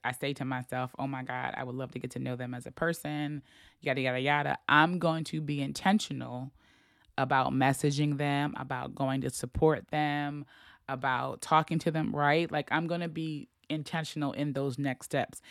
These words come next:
And if I'm honest, I have a lot of transactional relationships that started out as transa-, transactional. I cannot talk today, I swear to gosh. <laughs> I have a lot of relationships that started out transactional, right?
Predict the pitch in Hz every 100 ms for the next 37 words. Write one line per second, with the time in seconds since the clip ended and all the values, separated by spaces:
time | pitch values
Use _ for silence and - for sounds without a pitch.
0 | - - - 339 185 403 302 - 156 185
1 | 220 233 - - - - - 180 208 240
2 | 180 160 156 156 160 - 226 160 156 151
3 | 151 156 - 151 143 139 135 143 156 175
4 | 175 - 202 185 - - - - - _
5 | 156 - - - - 147 160 180 - 170
6 | 180 180 185 - 180 175 175 185 185 -
7 | _ - 185 190 190 202 214 - 190 196
8 | 202 - - - - - 135 - - 139
9 | - 143 143 139 143 - _ - - -
10 | - 196 190 226 254 220 175 165 180 185
11 | 170 160 165 - 151 - 131 - 127 -
12 | - - - 160 170 160 - - 143 143
13 | - - 139 135 127 139 156 - 123 -
14 | 120 131 147